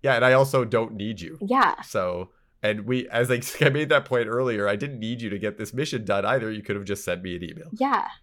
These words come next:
Speaker 1: In engineering, LaForge worries that he's missed something with the anomalous readouts, and so Data reassures him, you know, but he's still worried. And then Wesley enters and says, "I figured out what's going on with Worf. He's accessed the complete Klingon cultural database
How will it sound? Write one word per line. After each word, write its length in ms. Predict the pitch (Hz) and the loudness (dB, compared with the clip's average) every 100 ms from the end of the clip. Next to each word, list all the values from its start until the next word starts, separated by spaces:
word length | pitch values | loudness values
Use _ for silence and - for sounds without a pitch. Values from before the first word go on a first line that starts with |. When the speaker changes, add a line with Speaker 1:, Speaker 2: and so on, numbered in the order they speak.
| _ | _
Speaker 1:
In 120 | 139 | 0
engineering, 580 | 156 160 151 156 156 151 | 2 2 2 4 4 4
LaForge 420 | 135 135 151 156 | 0 0 0 0
worries 380 | 123 127 131 127 | 0 0 2 2
that 160 | 123 98 | -2 -4
he's 180 | 110 95 | -6 -4
missed 260 | 113 127 | -4 -2
something 460 | - 104 98 95 92 _ _ _ | -4 -4 -4 -4 -8 _ _ _
with 100 | 95 | -8
the 100 | 104 | -4
anomalous 420 | 98 101 101 101 | 0 0 0 -4
readouts, 400 | 233 208 123 135 | -2 4 4 2
and 100 | 123 | -2
so 100 | 127 | -4
Data 240 | 113 120 123 | -2 0 0
reassures 540 | 117 113 - 170 147 | -2 -2 0 0 2
him, 300 | 147 147 139 _ _ - | 0 -2 -8 _ _ -6
you 80 | |
know, 120 | 104 98 | -2 -2
but 120 | 98 | -4
he's 100 | 92 | -6
still 180 | 95 85 | -6 -4
worried. 440 | 98 135 131 127 | 0 0 2 0
And 220 | - 104 | -2 0
then 120 | 113 117 | 0 4
Wesley 360 | 151 139 131 | 2 4 0
enters 300 | 113 113 104 | 0 -2 -6
and 100 | 98 | -6
says, 320 | - 98 95 - _ - | -2 0 -2 -6 _ -6
"I 80 | 85 | -6
figured 460 | - 185 180 143 | -2 -4 0 0
out 240 | 92 92 - _ _ | 0 0 -4 _ _
what's 240 | - 90 - | -10 -10 -6
going 320 | 131 143 135 | -2 -2 0
on 240 | 104 104 | 0 0
with 160 | 92 90 | -4 -8
Worf. 360 | 87 95 - - | -8 -6 -6 -8
He's 200 | 92 - | -10 -4
accessed 560 | 123 139 - 127 127 - | -2 -2 0 0 0 -6
the 80 | - | -8
complete 480 | - - 196 208 | -8 -6 -8 -6
Klingon 320 | - 131 131 120 | -4 -2 -2 -2
cultural 360 | 110 95 107 | -6 -6 -6
database 460 | 92 90 85 87 | -6 -6 -8 -10